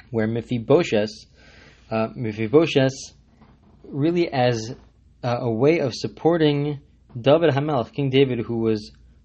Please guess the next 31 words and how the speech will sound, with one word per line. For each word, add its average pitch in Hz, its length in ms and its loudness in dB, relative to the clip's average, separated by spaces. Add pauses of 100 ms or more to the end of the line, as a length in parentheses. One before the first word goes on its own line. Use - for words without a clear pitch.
(100)
put 170 160 0
into 147 340 -6
exile, 117 840 0 (720)
uh, 110 160 -2
when 113 160 -2
he 110 180 -4
was 110 260 0
fighting 135 360 2
against 123 300 -2
his 113 120 -6
son 123 320 -4
Avshalom. 120 680 -4 (640)
So - 140 -8
Mephibosheth, 123 920 0 (220)
he 127 240 -6
b-, 127 200 -2
was 123 120 -2
basically 139 840 -2 (480)
in 123 120 -4
a 113 40 -4
state 147 440 0
of 117 140 -6
mourning. 107 460 -6
He - 120 -14
put 156 180 -2
himself 139 260 -2
into 123 160 -10
a 107 60 -4
state 127 360 -2
of 107 80 -12
mourning. 160 540 -4